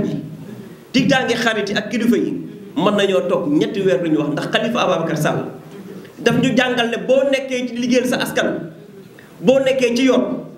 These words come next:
tu n'as pas à te justifier, à t'expliquer. Waaw, loolu dama bëgg mu leer. Mënoon nañoo bàyyi ba niñ ko defee yoon yi passé ba conseil municipal.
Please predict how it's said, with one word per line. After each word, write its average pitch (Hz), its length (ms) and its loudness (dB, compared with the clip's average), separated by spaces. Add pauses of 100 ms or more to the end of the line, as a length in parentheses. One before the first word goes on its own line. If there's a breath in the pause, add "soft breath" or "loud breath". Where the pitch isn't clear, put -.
(140)
tu 202 100 -2
n'as 180 240 0
pas 233 180 0
à 196 120 -2
te 190 100 0
justifier, - 500 0
à 127 200 -2
t'expliquer. 135 560 -2 (1600)
Waaw, - 120 -10 (100)
loolu 143 220 2
dama 196 180 4
bëgg - 140 4
mu 165 100 2
leer. 156 200 2 (520)
Mënoon - 220 4
nañoo 190 320 4
bàyyi 175 280 -2
ba 185 120 2
niñ 277 200 -2
ko 233 80 0
defee 185 300 0
yoon 175 160 2
yi 180 60 -2
passé 147 280 -4
ba 240 120 0
conseil 254 340 2
municipal. 160 560 -2